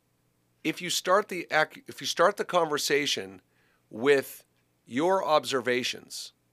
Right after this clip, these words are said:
that's, that's a good way to start,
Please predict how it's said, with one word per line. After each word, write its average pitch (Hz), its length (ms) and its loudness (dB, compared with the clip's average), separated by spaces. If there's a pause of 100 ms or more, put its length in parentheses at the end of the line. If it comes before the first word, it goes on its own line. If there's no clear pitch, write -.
(680)
that's, 156 380 4 (240)
that's 160 260 4
a 165 60 -4
good 147 220 -4
way 147 180 -2
to 113 100 -8
start, 131 520 -4